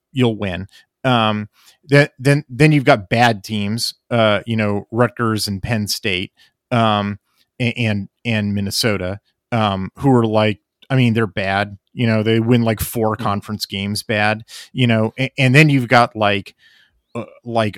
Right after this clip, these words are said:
Speaker 1: oh my God, like, are you kidding me? Terrible teams, Minnesota and Northwestern, who, like, how,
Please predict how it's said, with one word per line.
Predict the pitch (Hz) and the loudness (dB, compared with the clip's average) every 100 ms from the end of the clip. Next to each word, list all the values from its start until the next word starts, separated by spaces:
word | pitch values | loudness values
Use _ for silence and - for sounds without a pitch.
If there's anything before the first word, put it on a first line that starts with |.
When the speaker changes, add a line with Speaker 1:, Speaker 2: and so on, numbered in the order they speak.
| - | 2
Speaker 1:
oh | 139 160 | 6 6
my | 143 123 110 | 6 2 2
God, | 117 113 107 104 101 | 0 2 4 2 -2
like, | 113 107 | -2 -2
are | - 120 | -2 -2
you | 107 123 117 | 0 0 0
kidding | - - 147 139 123 | -4 2 2 4 2
me? | 110 104 | 0 -2
Terrible | - - 135 127 120 104 104 | -6 -4 0 2 0 -2 -8
teams, | - 120 110 107 98 120 | -6 -4 -2 -4 -6 -2
Minnesota | 123 117 107 - 113 107 104 | 2 2 0 0 0 0 -4
and | 107 | -6
Northwestern, | 101 101 - 123 147 - 107 101 101 92 - | -4 -6 -2 0 0 -2 -4 -4 -4 -8 -2
who, | 135 | -2
like, | 117 110 107 107 - - - - _ | 0 0 0 -2 -8 -20 -20 -20 _
how, | - 147 | 2 2